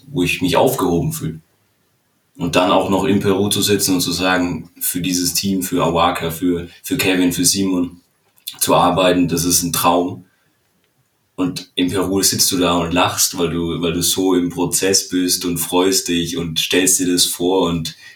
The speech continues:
jetzt sitzt du hier in München im Team zusammen.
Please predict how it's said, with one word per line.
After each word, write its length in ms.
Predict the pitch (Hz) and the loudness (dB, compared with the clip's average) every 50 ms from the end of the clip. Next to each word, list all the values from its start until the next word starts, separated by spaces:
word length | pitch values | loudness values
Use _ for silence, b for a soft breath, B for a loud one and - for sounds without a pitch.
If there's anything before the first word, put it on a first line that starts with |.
| B B _ | B B _
jetzt 200 | - 85 85 - | -2 -2 0 0
sitzt 220 | - - - - - | 0 0 0 0 0
du 60 | 90 | 0
hier 400 | 87 92 92 92 95 92 95 - _ _ _ _ _ _ _ _ - | 0 0 0 0 -2 -4 -8 -14 _ _ _ _ _ _ _ _ 0
in 180 | 95 95 95 | 2 2 2
München 520 | 95 92 90 90 90 90 90 90 - - - _ _ _ _ - - | 2 2 2 0 2 0 0 -2 -4 -10 -20 _ _ _ _ -6 -2
im 200 | 90 90 87 76 | 0 0 0 0
Team 220 | - 98 95 95 | 0 0 0 0
zusammen. 640 | 90 90 82 - - 90 87 90 90 90 90 - | 0 2 2 2 2 2 2 0 0 -2 -4 -10